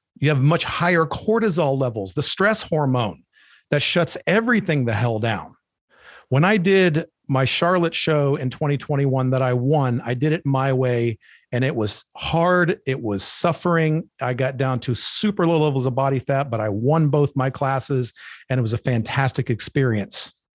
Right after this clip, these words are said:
When I took it to an even deeper level that I should never have done for nationals, it was the sickest I've ever been in my life. I felt like grim death. My body literally was shutting down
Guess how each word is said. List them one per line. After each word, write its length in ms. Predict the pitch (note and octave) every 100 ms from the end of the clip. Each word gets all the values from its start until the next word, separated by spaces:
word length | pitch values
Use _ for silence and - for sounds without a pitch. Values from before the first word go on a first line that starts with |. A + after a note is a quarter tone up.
| _ _ _ _ _ _ _
When 160 | - B2+
I 80 | B2
took 280 | - C#3
it 120 | D3 C#3
to 180 | D3+ C3+
an 80 |
even 280 | C3 B2 A#2
deeper 340 | G2+ D#3 - D3+
level 300 | D3+ D3 D3
that 120 | A#2+
I 80 | A2
should 280 | - C3 A2
never 320 | A#2 B2+ C3+
have 280 | A2 A2 G#2+
done 320 | C3 D3 D#3
for 180 | - A2+
nationals, 840 | A2 B2+ C#3+ E3+ E3+ F3 F3 - - - - _ -
it 160 | C#3
was 240 | D3+ D3 G#2+
the 140 | A#2
sickest 680 | - - - G3 G#3+ - -
I've 180 | C3+ B2
ever 180 | C3+ C#3
been 200 | A#2+ A#2
in 120 | A2
my 160 | G#2+ G#2
life. 560 | G#2+ A2 C3+ F#3 - -
I 120 | A#2+
felt 320 | A2 - C#3+
like 180 | B2+ A#2 F3
grim 460 | B2+ B2 D3+ C#3+ A2+
death. 480 | G#2 C3 F#3 - - _ - -
My 200 | A#2+ A#2+
body 340 | G#2 C3+ C#3+
literally 680 | C3 A#2+ C#3 G#3 G3+ G3 F3
was 180 | C#3 C3+
shutting 600 | - - F3+ E3 E3 B2+
down 520 | A2 B2+ D#3 A3 A3+